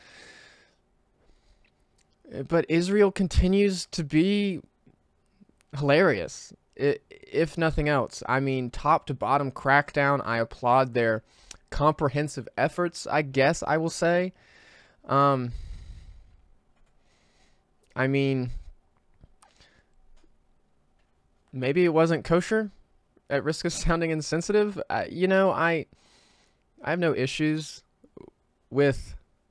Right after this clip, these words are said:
the Israeli state. I have no issues with Palestinians. I have issues with terror. I have issues with killing of innocents. Um, and it seems to be going on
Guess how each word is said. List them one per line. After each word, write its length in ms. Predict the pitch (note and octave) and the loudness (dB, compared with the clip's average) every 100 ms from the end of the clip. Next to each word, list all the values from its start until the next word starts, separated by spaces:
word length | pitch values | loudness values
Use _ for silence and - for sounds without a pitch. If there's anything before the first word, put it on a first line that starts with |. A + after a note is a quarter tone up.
| _ _ _ _ _ _ _ - - _ _ - - C3+ | _ _ _ _ _ _ _ -20 -20 _ _ -20 -20 -8
the 100 | B2 | -4
Israeli 380 | C3+ C#3 C#3 | 0 2 2
state. 500 | C3 - C3 D3 E3 - | 0 -2 2 2 0 -4
I 60 | B2 | -4
have 140 | B2 | -2
no 140 | B2+ B2 | -4 -4
issues 480 | B2+ - C3+ B2 A#2+ | -4 -4 -4 -6 -4
with 400 | B2+ C3+ - - _ _ _ _ _ _ _ _ _ _ - - _ - _ _ | 0 0 -4 -18 _ _ _ _ _ _ _ _ _ _ -20 -20 _ -20 _ _
Palestinians. 920 | - E3+ E3+ - - F3+ D#3 A2 A#2 | 0 2 2 0 0 2 2 -2 -2
I 80 | B2 | 2
have 140 | D3+ | 2
issues 340 | C#3+ F#3 G#3+ G3 | 2 0 0 -2
with 120 | F#3 | 0
terror. 440 | F3+ F3 C#3+ A2+ C3 C3+ - | 4 6 6 2 -6 -14 -6
I 140 | A#2+ | 0
have 80 | C#3 | 2
issues 300 | D3 D#3 C#3+ | 2 0 -2
with 340 | D3 C#3+ - - _ _ _ _ _ _ _ _ _ _ _ _ _ _ _ | 0 0 -4 -20 _ _ _ _ _ _ _ _ _ _ _ _ _ _ _
killing 320 | - E3+ E3+ | 0 0 2
of 100 | D#3 | 2
innocents. 600 | D#3 D3+ B2+ - - - - _ - | 2 0 -4 -8 -14 -18 -20 _ -2
Um, 420 | C3+ C3+ A#2+ - - | 0 0 -2 -8 -4
and 420 | C#3+ C#3+ C3+ - - - _ | 0 0 -2 -6 -14 -20 _
it 160 | C3+ C#3 | -4 -2
seems 300 | - F3 E3+ | -4 -4 -4
to 80 | |
be 60 | F#3 | -4
going 280 | E3+ F3 F3+ | 0 2 2
on 340 | F#3 F3+ F3 | 2 0 -2